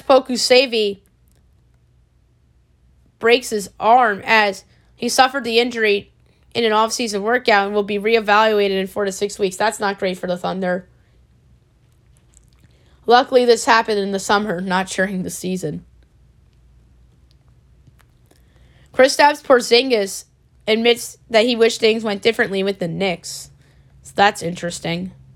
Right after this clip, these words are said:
Um, we're gonna do some baseball now. Um,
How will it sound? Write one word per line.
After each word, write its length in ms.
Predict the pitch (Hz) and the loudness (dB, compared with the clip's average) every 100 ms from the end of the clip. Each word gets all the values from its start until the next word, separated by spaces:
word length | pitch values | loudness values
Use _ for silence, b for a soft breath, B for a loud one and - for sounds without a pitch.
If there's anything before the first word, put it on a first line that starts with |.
| - - - - - - - - - - - - - - - - - | -20 -20 -20 -20 -20 -20 -20 -20 -20 -20 -20 -20 -20 -20 -20 -20 0
Um, 440 | 214 214 202 196 - - - _ - - _ _ - _ _ _ _ _ _ _ _ _ _ - _ _ | 4 4 0 -6 -14 -20 -20 _ -20 -20 _ _ -20 _ _ _ _ _ _ _ _ _ _ -20 _ _
we're 100 | 247 | 0
gonna 120 | 254 | 2
do 120 | 262 | 0
some 240 | 262 226 196 | -2 -4 -2
baseball 640 | 214 214 262 - 214 196 | 2 2 0 2 2 2
now. 460 | 196 190 185 185 - - - | 2 2 2 0 -4 -18 -6
Um, 560 | 190 196 190 190 196 | 0 2 0 -4 -10